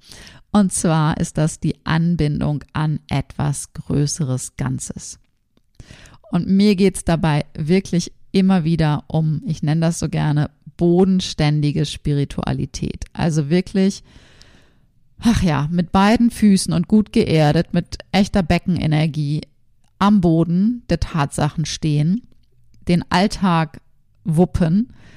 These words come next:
und dabei angebunden sein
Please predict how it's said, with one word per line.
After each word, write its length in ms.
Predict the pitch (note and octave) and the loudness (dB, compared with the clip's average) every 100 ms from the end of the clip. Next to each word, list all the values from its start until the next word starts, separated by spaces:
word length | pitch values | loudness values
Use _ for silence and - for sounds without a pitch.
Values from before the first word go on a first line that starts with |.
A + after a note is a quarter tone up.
| - - - _ | -20 -20 -20 _
und 500 | A3 D4+ C4 D3+ - | 4 4 4 0 -2
dabei 560 | D3+ D3 D#3+ F#3 F#3+ E3 _ | -4 -2 0 2 2 0 _
angebunden 800 | F3 F#3 G3 F#3 D#3+ F3+ F3 E3 | -2 0 2 0 0 0 0 -4
sein 460 | D#3 D3 C#3+ D3 | -2 0 0 -2